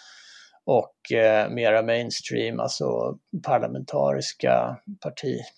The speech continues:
eh, politik och sånt där, och, och, och spänningen däremellan. Så att det var liksom en större, en intellektuell nyfikenhet kring den dynamiken då, som fick, eh, olika uttryck i Latinamerika, som gick att göra spännande reportage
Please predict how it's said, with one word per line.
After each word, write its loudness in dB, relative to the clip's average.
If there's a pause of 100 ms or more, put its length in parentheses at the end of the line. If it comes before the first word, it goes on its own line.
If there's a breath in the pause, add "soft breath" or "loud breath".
(240)
eh, -4
politik -8
och -10
sånt -12
där, 0
och, -10
och, -6
och -8
spänningen 0
däremellan. -2
Så -6
att -6
det -4
var 6
liksom -4
en -2
större, 4 (1400 loud breath)
en 4
intellektuell 2
nyfikenhet -2
kring -6
den 2
dynamiken -2
då, -4
som -6
fick, -10
eh, -2
olika -4
uttryck -6
i -2
Latinamerika, -4
som -8
gick -6
att -2
göra 2
spännande -2
reportage 0